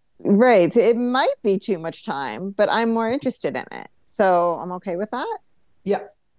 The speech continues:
Speaker 2: I actually don't mind the plot machinations and the characters and the tension that is there in this. You know, obviously she's between a rock and a hard place in this particular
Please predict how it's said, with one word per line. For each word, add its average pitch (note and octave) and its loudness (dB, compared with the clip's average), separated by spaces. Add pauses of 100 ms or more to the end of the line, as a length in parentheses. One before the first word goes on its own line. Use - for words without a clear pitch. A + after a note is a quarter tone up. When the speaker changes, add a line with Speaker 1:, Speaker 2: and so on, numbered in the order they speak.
(120)
Speaker 2:
I A#3+ 0
actually C4 0
don't C#3 0
mind B2 2
the A#2+ 2 (380)
plot E3+ -2
machinations A2+ -2 (120)
and A2+ 2 (100)
the A#2+ -2
characters A#2 -2
and A2+ 0 (100)
the A2 -4
tension C3+ -2
that A2 -2
is A2 -2
there A2+ 0
in A2+ 0
this. G#2+ -2
You A#2 -4
know, A2+ 0
obviously A#2+ -2
she's G#2 -4
between A#2 -2
a G#2+ -4
rock A2 -2
and G#2 -2
a G#2+ -4
hard A#2+ -4
place A2 -4
in A2+ -4
this G#2+ -4
particular A2 -4